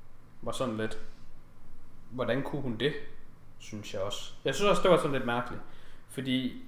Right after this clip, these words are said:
hele filmen igennem, der sad jeg faktisk og tænkte over, øhm, og for at gøre den her sætning endnu længere, så kommer der lige en indskudt sætning. Inden jeg så Suicide Squad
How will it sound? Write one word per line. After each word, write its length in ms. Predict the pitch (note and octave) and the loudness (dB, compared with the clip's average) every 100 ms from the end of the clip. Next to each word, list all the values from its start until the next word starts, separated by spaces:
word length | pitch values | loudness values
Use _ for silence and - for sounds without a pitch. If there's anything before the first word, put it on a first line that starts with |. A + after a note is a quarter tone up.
| - | -12
hele 340 | - G#3 A3 | 2 6 6
filmen 220 | - F3+ A#2+ | 6 2 2
igennem, 300 | - E3+ B2+ | 6 6 6
der 80 | |
sad 120 | B2 D#3+ | 6 8
jeg 80 | C#3 | 8
faktisk 220 | C#3+ A#2 | 2 0
og 60 | |
tænkte 240 | - D3+ C#3+ | 2 4 4
over, 160 | G#2+ A#2 - - - - - - - - - - - | 4 0 -8 -10 -12 -10 -4 2 4 6 4 0 -4
øhm, 1040 | C#3 C#3 C3+ B2+ A#2 A2 A2+ A2 G#2 G#2 A2 - - - - | -2 0 2 4 4 4 0 0 0 -2 -4 -8 -8 -6 -8
og 100 | - | 6
for 120 | D3+ | 6
at 60 | A#2 | 8
gøre 180 | A#2 | 4
den 60 | C3+ | 4
her 60 | C3 | 2
sætning 360 | C#3 C3 B2+ D#3+ | 0 0 4 8
endnu 140 | F3+ | 10
længere, 380 | D#3+ C3 B2 A2+ | 10 6 2 0
så 100 | B2+ | 0
kommer 240 | C#3 B2 | 2 2
der 60 | A2 | 2
lige 100 | A#2+ | 4
en 60 | |
indskudt 380 | C#3+ F3+ - A#2+ | 4 4 0 0
sætning. 320 | B2 - F2 - - - - | 0 2 0 -2 -6 -6 2
Inden 180 | G3+ A3 | 4 4
jeg 100 | - | 2
så 220 | B2+ A2+ | 0 0
Suicide 460 | - C#3 D3 B2+ - | 0 2 4 2 0
Squad 240 | - G2+ | -2 -2